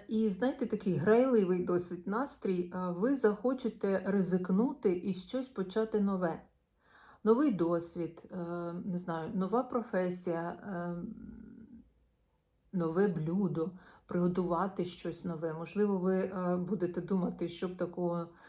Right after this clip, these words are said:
дванадцять страв на Різдво, які приготувати, які ви не готували. Можливо. Ну, щось таке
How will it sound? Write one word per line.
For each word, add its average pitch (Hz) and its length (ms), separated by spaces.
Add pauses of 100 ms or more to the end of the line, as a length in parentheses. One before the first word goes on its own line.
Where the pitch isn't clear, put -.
(260)
дванадцять 175 560
страв 185 540
на 165 120
Різдво, 151 400
які 156 280
приготувати, 165 920
які 170 320
ви 170 120
не 170 80
готували. 160 600 (100)
Можливо. 170 680 (1040)
Ну, 226 180
щось - 400
таке 269 500